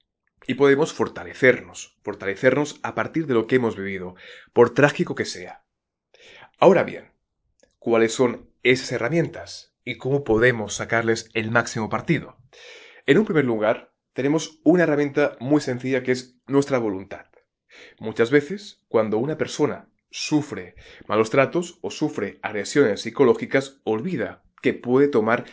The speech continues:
decisiones, olvida que tiene el poder de decidir, de escoger entre dos o más caminos.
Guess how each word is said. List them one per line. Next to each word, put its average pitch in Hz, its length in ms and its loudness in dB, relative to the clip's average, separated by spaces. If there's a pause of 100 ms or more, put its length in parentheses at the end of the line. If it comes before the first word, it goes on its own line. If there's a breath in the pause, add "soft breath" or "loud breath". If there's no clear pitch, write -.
(240 loud breath)
decisiones, - 840 -6
olvida 139 320 0
que 147 100 -4
tiene 151 280 -4
el 113 200 -4
poder 123 360 4
de 143 340 2
decidir, 107 760 -6 (400 loud breath)
de 113 60 0
escoger 139 480 2
entre 110 300 2
dos 151 380 2
o 131 100 2
más 135 180 -2
caminos. - 580 -14